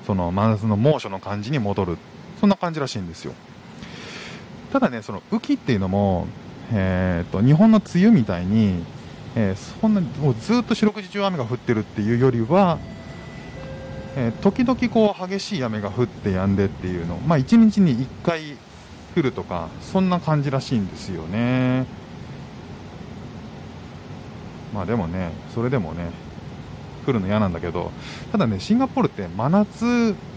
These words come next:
日だとしても、雨降るんですよね。なんか、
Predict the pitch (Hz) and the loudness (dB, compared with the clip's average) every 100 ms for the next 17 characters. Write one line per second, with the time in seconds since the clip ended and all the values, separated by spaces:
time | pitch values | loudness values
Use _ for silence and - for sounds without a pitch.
0 | - - 113 123 - - - - - - | -6 0 2 0 -2 -10 -16 -14 -14 -12
1 | - 120 170 135 - 113 95 107 90 151 | -4 -2 -2 -4 -4 -4 -2 -2 -4 -4
2 | 185 254 165 - 214 147 101 90 85 85 | 0 2 0 2 2 2 0 -4 -6 -6
3 | 80 - 147 117 87 82 | -8 -2 -2 0 -2 -4